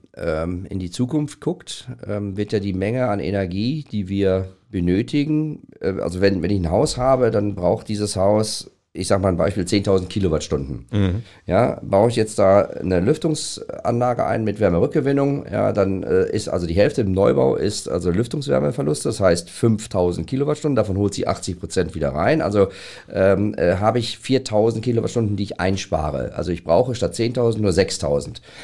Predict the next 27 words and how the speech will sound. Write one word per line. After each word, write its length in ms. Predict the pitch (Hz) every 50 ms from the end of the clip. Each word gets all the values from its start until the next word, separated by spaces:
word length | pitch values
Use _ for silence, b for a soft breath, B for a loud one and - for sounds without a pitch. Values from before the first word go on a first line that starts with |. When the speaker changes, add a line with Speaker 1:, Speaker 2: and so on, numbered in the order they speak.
| B B B B B
Speaker 1:
Ja, 120 | 90 87
und 120 | 85 95
diese 120 | 98 98 90
sechstausend 640 | 87 - - - - - - 135 143 156 156 151
ist 80 | 135 127
natürlich 380 | 123 117 - 135 113 120 120
dann 160 | - 113 110 117
eine 240 | 117 113 110 104
entscheidende 500 | 98 95 90 - 117 113 110 107 110 104
Größe, 640 | 90 85 87 95 110 - - - 170 170 170 - -
auch 100 | - 104
vom 220 | - - 110 92 87
Preis 460 | - - 95 92 90 113 120 - -
her, 240 | 151 170 202 226 240 -
also 280 | - - 92 85 78 - - _ _ _ _
die 140 | - 90 87
Energiemenge 480 | 85 85 82 82 104 98 92 85 80 82
selber 300 | 76 85 98 127 - 95
hat 100 | 98 -
ja 200 | 95 85 - - - _
einen 200 | - 76 73 67
Preis. 420 | - - 80 87 110 107 104 - -
Speaker 2:
Preis, 20 |
ja, 580 | 110 104 101 95 104 104 98 101 - - - 95
klar. 300 | 92 110 110 107 104 101
Mhm. 40 | 101
Speaker 1:
Ähm, 80 | 107